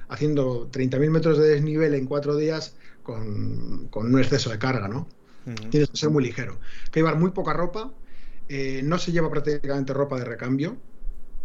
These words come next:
Speaker 1: Ya, ya, ya, ya lo siento decirlo, es así. O sea, no se lleva ropa de recambio. Hay quien lleva, yo al, cu-, cuando empecé llevaba un culote de recambio, pero maillot llevaba uno,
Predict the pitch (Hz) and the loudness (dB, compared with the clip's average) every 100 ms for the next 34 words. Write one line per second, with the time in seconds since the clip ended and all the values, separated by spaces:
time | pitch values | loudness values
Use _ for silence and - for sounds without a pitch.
0 | - 127 127 123 113 113 131 127 127 147 | -2 -2 0 0 -4 -6 -4 -2 -2 0
1 | 139 123 123 127 139 127 139 139 147 160 | 0 2 0 2 2 2 0 2 2 4
2 | 175 147 120 - - 113 131 123 120 123 | 4 4 0 -4 -4 -2 0 0 0 -2
3 | 120 113 123 143 143 135 131 139 127 135 | -2 -2 2 6 6 4 0 2 4 4
4 | 131 123 113 117 135 170 165 165 151 151 | 2 0 -2 -4 2 2 2 -2 -6 -4
5 | 139 143 139 139 143 196 180 160 143 165 | 0 2 2 0 2 4 4 2 0 2
6 | 165 139 139 180 175 143 139 160 180 196 | 0 2 4 4 2 -2 -4 -4 0 0
7 | - 117 117 135 127 120 113 117 185 262 | 0 -4 -2 -2 0 -2 -2 0 2 2